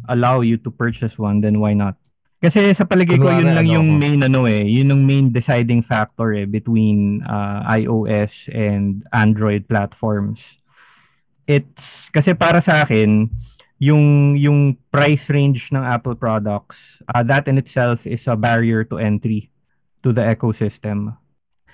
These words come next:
Speaker 1: Because, uh, Android would tend to offer, uh, bang for the buck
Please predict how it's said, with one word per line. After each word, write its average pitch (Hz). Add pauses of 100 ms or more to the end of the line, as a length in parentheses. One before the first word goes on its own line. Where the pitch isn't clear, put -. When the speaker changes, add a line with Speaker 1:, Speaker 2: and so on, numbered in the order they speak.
(220)
Speaker 1:
Because, 139
uh, 131
Android 127
would 113
tend 127
to 139
offer, 107 (320)
uh, 110
bang 127
for 127
the 117
buck 117